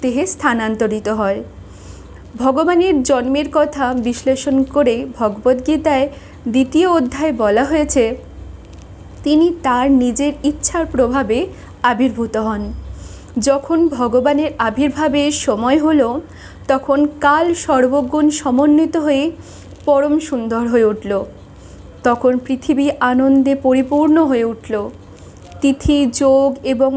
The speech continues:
নক্ষত্র তখন সর্বমঙ্গলময় এবং সর্বসুলক্ষণযুক্ত হয়ে উঠল।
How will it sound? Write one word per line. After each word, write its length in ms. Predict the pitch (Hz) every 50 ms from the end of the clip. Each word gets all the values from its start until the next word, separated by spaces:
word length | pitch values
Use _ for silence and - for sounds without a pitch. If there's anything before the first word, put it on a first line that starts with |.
| 269
নক্ষত্র 800 | 254 247 247 254 - - - 320 320 320 - 285 269 247 262 269 - - - - -
তখন 320 | 269 269 269 - 320 320 320
সর্বমঙ্গলময় 1400 | 320 - - - 285 269 269 277 247 311 320 285 269 247 240 247 254 240 269 269 247 226 208 208 208 208 208 214 - - - - - - - - -
এবং 300 | 240 226 202 220 220 220 254 339 381 - - - - -
সর্বসুলক্ষণযুক্ত 1500 | - - 294 233 214 214 214 226 277 294 - - 262 233 240 254 254 - - - 359 359 349 320 - 262 254 - - -
হয়ে 440 | 269 262 254 262 247 233 254 294 339 - - - - - - -
উঠল। 300 | 277 262 254 - 233 208